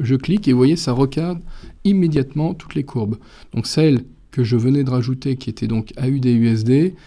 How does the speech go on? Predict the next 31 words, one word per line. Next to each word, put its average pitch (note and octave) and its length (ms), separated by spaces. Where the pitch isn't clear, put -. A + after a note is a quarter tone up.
qui - 80
était A2 160
plus D#3+ 260
haut F3 180
que C#3+ 140
toutes A2+ 200
les A#2+ 140
autres G#2+ 240
courbes, E3 440
eh G#2+ 100
bien, A2 260
euh, A#2+ 120
se - 220
retrouve B2+ 580
désormais A#2+ 600
dans D3+ 200
l'écran. C3 300
Donc, - 180
euh, A2+ 80
ça, D3+ 180
c'est, C#3 360
euh, A2+ 100
petite C3 320
astuce D3 340
d'ergonomie B2+ 560
pour, B2+ 340
euh, A#2 220
immédiatement, D3+ 840
d'un D3+ 140
coup C#3 160
d'œil, C#3 280